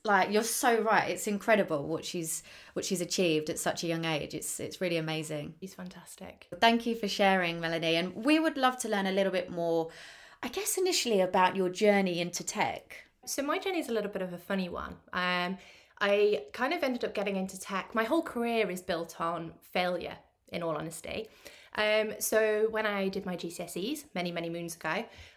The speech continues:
Speaker 2: I failed to do, uh, computer science. I wanted to do coding, but it wasn't part of the curriculum. And my teacher said,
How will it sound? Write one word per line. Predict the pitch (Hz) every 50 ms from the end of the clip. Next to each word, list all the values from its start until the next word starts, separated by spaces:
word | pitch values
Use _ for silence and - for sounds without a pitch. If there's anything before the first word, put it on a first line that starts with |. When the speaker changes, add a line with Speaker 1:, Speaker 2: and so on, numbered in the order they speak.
| _ -
Speaker 2:
I | - 196 190 190 190 190 190 196 190 190 190 190
failed | - - 214 208 208 220 220 214 208 208
to | - -
do, | 190 - 190 190 190 190 190 190 190 185 190 -
uh, | - 175 170 170 170 170 165 - - -
computer | _ - 196 190 - -
science. | - 170 180 262 262 -
I | 190
wanted | 180 - -
to | - -
do | -
coding, | - - 190 202 208 240 254
but | 254 -
it | 214
wasn't | 180 180 180 - -
part | - - 165 -
of | - -
the |
curriculum. | - - - 220 226 - - 214 214 208 202 202 196
And | 180 170
my | 156
teacher | 165 - - - - - 175
said, | - - - - -